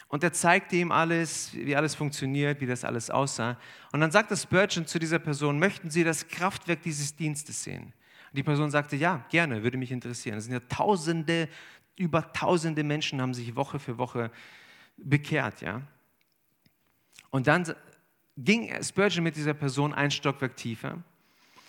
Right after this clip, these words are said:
Er öffnete eine, eine Tür und da war ein riesengroßer Raum. Und dann sagte er zu dieser Person, Wissen Sie, während ich da oben predige,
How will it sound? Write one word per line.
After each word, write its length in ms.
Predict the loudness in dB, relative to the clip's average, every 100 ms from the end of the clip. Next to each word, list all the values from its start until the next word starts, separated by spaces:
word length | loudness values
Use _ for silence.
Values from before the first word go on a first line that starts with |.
| -6
Er 160 | 2 4
öffnete 460 | 4 4 2 2 2
eine, 260 | 0 -2 -2
eine 260 | -2 -2 -2
Tür 460 | -2 -2 -2 -6 -12 _ _ _ _ _ _ _ _ _ _ _ _ _ _ _ _ _ _ _ -6
und 100 | 0
da 100 | 4
war 120 | 4
ein 120 | 4
riesengroßer 680 | 0 -2 -2 -2 -2 -2 -4
Raum. 340 | -6 -8 -12 -20 _ _ _ _ -4
Und 80 | -2
dann 100 | 2
sagte 220 | 0 0
er 80 | -2
zu 100 | -2
dieser 220 | -2 -2
Person, 400 | -2 -2 -2 -4
Wissen 240 | -4 -6
Sie, 180 | -8 -8 -10 _ _ _ _ _ _ _ _ -20 4
während 300 | 6 6 2
ich 140 | 2
da 100 | 4
oben 220 | 4 2
predige, 520 | 0 0 0 -2 -6